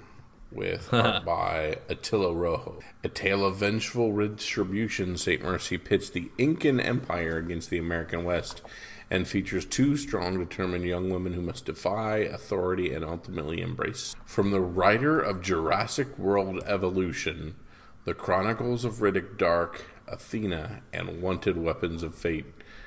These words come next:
Speaker 1: comes a revenge tale that spans a millennia.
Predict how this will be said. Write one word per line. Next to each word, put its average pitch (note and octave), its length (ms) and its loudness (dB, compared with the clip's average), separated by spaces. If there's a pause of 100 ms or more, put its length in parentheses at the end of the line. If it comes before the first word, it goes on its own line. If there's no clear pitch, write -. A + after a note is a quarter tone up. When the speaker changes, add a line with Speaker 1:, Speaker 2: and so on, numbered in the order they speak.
(140)
Speaker 1:
comes F2 300 -2
a E2+ 120 0
revenge F#2+ 500 0
tale F#2 340 -2
that F2+ 200 -4
spans F2 680 -4 (140)
a - 60 -6
millennia. - 640 -10